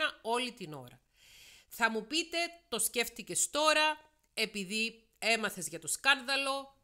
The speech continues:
και γι' αυτό τον λόγο είχες αυτή την άποψη». Μπορεί να επηρεάστηκαν, ναι. Όμως, δεν πάβει εκείνη η καταγραφή σε βίντεο της συνέντευξης του ανθρώπου αυτού,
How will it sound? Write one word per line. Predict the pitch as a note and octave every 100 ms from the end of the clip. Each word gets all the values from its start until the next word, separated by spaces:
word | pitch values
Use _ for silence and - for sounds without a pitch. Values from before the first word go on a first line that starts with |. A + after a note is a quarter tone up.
| -
και | B3+
γι' | G#3+
αυτό | - - A3
τον | G3
λόγο | E3 F3 G3 G3 G#3 - _
είχες | - G3+ - F#3+ - -
αυτή | F3+ - F3+ F3+ F3+ _ _
την | - A3
άποψη». | F#3+ C3 - - - -
Μπορεί | G3 C4 G#3+
να | D3+
επηρεάστηκαν, | D3+ G3 F#3+ - - C#3+ C#3+
ναι. | D#3+ A#2+ - _
Όμως, | F3+ G#3+ A#3+ D#4+ F#4+ - - _ _ _ _ _
δεν | D3+ G#3 D4 B3
πάβει | F#3+ A#3 A#3+ C#4 D4+ -
εκείνη | F#3+ F3+ - D#4+ D#4
η | D4
καταγραφή | - G3 F3+ E3 D#3+ A3+
σε | G#3+ F#3+
βίντεο | D#3 A3 E3+ D#3 C3 - _ _ _ _ _
της | - F4
συνέντευξης | G4 F#4+ F#4+ G#3 F3+ - C3+ -
του | -
ανθρώπου | F#3+ F3+ G#3 F#3+ D#3+
αυτού, | - - D#4 F4+